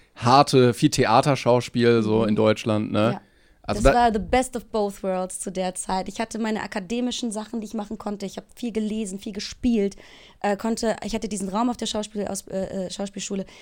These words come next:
Speaker 2: wo ich einfach sein durfte und Fehler machen durfte. Dann hatte ich diese Frei-, Freigeister, die einfach machen. Also für mich waren's Freigeister in
Speaker 1: Ja.
Speaker 2: dem Augenblick, weil die hatten keinen Chef, die hatten einfach sich selbst, die haben Ideen gehabt und haben einfach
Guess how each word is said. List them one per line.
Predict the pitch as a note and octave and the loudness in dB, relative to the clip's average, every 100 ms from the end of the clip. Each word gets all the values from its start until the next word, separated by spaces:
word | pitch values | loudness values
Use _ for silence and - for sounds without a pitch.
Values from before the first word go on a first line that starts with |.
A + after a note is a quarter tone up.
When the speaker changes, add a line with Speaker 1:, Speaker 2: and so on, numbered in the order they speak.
| - - | -20 -6
Speaker 2:
wo | G3+ | -4
ich | G3+ - - | -4 -8 -4
einfach | G#3 G3+ | -2 -2
sein | G3+ G#3+ G3+ G3+ E3 | -2 0 0 -2 -2
durfte | A3 G3+ - | -2 -2 -6
und | F3+ | -10
Fehler | - - A#3 G3+ | -8 -4 -2 0
machen | G3 G3+ | -2 -4
durfte. | F#3 F#3+ - F#3+ - - - | -6 -6 -6 -8 -8 -18 -4
Dann | A3+ A3+ | 0 0
hatte | - | -4
ich | |
diese | F#3 F#3 | -8 -8
Frei-, | - G3+ A#3 A#3 - | -6 -4 -2 -4 -8
Freigeister, | - - - G#3 G#3+ G3 G3+ G3 | -18 -12 -4 -2 0 -2 -4 -4
die | |
einfach | G3 G3+ | -2 -2
machen. | G#3 A#3 G3 | -2 -4 -6
Also | F3 | -8
für | F3+ | -6
mich | B3+ - | -6 -6
waren's | F#3 | -8
Freigeister | - G3 A3+ G3 F3 - | -8 -6 -4 -6 -8 -8
in | F3+ | -8
Speaker 1:
Ja. | |
Speaker 2:
dem | F3 | -8
Augenblick, | F3 F3+ F3+ | -8 -8 -8
weil | F3+ F3 - - - G3+ | -8 -8 -12 -20 -10 -6
die | |
hatten | G#3 A#3+ | -2 -4
keinen | - G3 F3+ - - - | -4 -6 -6 -10 -14 -8
Chef, | - D4+ E4 - | 0 0 0 -6
die | F#3+ | -6
hatten | G3 G3 | -4 -6
einfach | G3 G#3 | -10 -8
sich | G3 F#3+ | -10 -8
selbst, | A#3 B3 | -6 -6
die | G3 | -8
haben | |
Ideen | - D#3+ B3 C4 | -8 -4 -2 -2
gehabt | G#3+ G#3 | -2 -6
und | G3+ | -6
haben | A3 A3 | -6 -6
einfach | A3 - | -6 -6